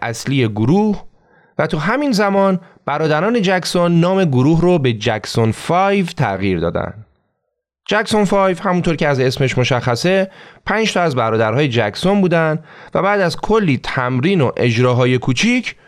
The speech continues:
اونا آماده بودن که تو مسابقات استعدادیابی شرکت کنن. البته شرکت در مسابقات از همون آغاز تشکیل گروه شروع شده بود و اونا تو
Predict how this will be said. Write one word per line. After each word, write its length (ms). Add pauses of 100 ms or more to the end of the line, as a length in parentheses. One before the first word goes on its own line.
(420)
اونا 320
آماده 500
بودن 400
که 160
تو 140
مسابقات 880
استعدادیابی 1160
شرکت 460
کنن. 220 (1300)
البته 300
شرکت 420
در 180
مسابقات 540
از 140
همون 220
آغاز 440
تشکیل 540
گروه 320
شروع 260
شده 260
بود 180
و 40
اونا 260
تو 240